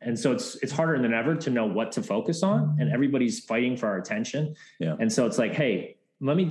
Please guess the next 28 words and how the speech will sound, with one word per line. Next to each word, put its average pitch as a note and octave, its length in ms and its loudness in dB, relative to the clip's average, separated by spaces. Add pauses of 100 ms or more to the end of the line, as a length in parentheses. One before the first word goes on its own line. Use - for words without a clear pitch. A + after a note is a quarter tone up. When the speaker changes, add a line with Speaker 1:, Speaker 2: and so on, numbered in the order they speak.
(120)
Speaker 1:
let D3+ 100 0
me G3 80 4
figure D#3 280 2
out C3+ 100 0
a C3 60 2
way B2 140 2
to A2 60 -2
gamify B2+ 640 -2
this F3 200 -2
to - 100 -2
make A2+ 180 0
it - 200 -4
fun B2 340 0
and A2 240 0 (460)
cool," D#3 520 2
even C3 160 -2
though G#2+ 80 0
"cool" C#3 220 0
is C3 80 -2
not C3 160 0
a, - 260 -6
a F#2 60 -8
cool C#3 340 0
word, D3+ 440 2
but, A#2 140 2
um, G#2 460 0
sort C#3 280 0
of A#2 240 -2